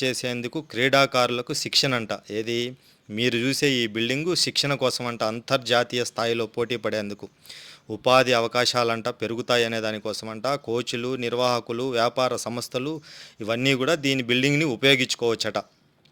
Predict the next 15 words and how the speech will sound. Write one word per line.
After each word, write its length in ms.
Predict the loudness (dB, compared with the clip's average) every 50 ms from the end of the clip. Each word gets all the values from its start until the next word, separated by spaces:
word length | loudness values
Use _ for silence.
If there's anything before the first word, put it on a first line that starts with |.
| _ _ _ _ -10 -8
ఎగ్జిబిషన్ల 540 | -8 -6 -4 -4 0 0 0 0 0 -2 -4
ద్వారానో 760 | -2 0 0 0 0 0 -2 -4 -6 -6 -6 -6 -8 -10 -12 -18 -20 -20 -20 -10 -6
వగేరా 320 | -4 0 2 4 6 6 4
వగేరా 340 | 4 4 2 2 2 2
ద్వారా. 320 | 2 0 -2 -2 -2 -4 -6 -8 -12
ఇంకోటి 440 | -6 -2 0 0 0 0 -4 -10 -14 -16 -20 -20 -20 -20 -16 -4
క్రీడా 380 | 2 4 6 8 8 10 10 8
టూరిజం 840 | 8 4 -2 _ _ _ 2 4 6 6 6 6 6 6 4 4 2
పెరిగి 420 | 2 2 2 2 2 2 2 0
స్థానిక 460 | 0 0 2 4 4 4 4 4 4
ఆర్థిక 560 | 4 6 8 8 8 6 6 4 0 0 2
వ్యవస్థను 460 | 2 2 2 2 0 0 0 -2 -2 -2
అభివృద్ధి 380 | -2 0 0 0 0 -2 0
చేస్తారట. 580 | 2 2 2 2 2 -2 -4 -4 -2 -4 -6 -8 -10 _ _ -4
ఏది 460 | -2 0 0 0 -2 -2 -4 -6 -8